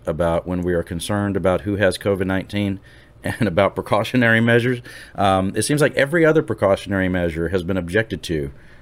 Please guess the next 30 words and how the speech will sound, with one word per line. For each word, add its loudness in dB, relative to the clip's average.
by 2
the 0
same 0
exact -2
people. 0
But 0
with -2
this 2
one, -2
because -4
it's -8
undocumented -4
immigrants, -2
well, 4
we -2
need -4
to 0
keep -6
them 0
out. 0
Cruz 0
in -2
Washington -2
was -4
saying -2
that -8
it's -10
the -14
Democratic -4
Party 0